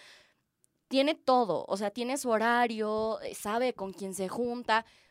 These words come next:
pues era mi compañera de clase, ¿verdad? Entonces, claro que sabía mi horario, en ese momento para nosotros era desconocido, a-, hablaron con las autoridades de la escuela y, pues, "Señora, no podemos hacer nada". Y mi mamá, "No, es que si saben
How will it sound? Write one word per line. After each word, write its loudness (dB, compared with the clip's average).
pues -2
era 0
mi -6
compañera 2
de 6
clase, 2
¿verdad? 4
Entonces, -6
claro 4
que -4
sabía 4
mi 2
horario, 8
en -2
ese -4
momento -2
para 2
nosotros -6
era -2
desconocido, 0
a-, -6
hablaron 8
con 0
las 0
autoridades 6
de 2
la -2
escuela -2
y, -6
pues, -14
"Señora, -6
no -8
podemos -6
hacer -6
nada". -10
Y -20
mi -14
mamá, -12
"No, -12
es -12
que -6
si -8
saben 4